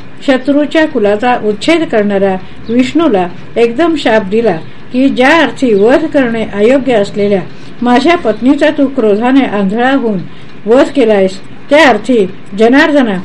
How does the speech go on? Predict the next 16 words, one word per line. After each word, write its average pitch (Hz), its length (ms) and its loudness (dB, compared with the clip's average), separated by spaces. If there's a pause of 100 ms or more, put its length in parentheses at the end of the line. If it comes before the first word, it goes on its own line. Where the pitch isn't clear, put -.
(300)
तू 294 80 4
मनुष्य 277 480 2
लोकात 233 280 2
जन्म 190 340 0
घेशील. 156 560 -6 (420)
तेथे 277 280 2
तुला 285 240 0
पुष्कळ 262 380 0
वर्षापर्यंत 254 640 0
पत्नी 226 380 2
वियोग 196 280 2
होईल.' 160 360 -8 (300)
पण 202 140 -2
शापाने 220 560 0
त्याचे 214 580 -2
चित्त 262 340 -4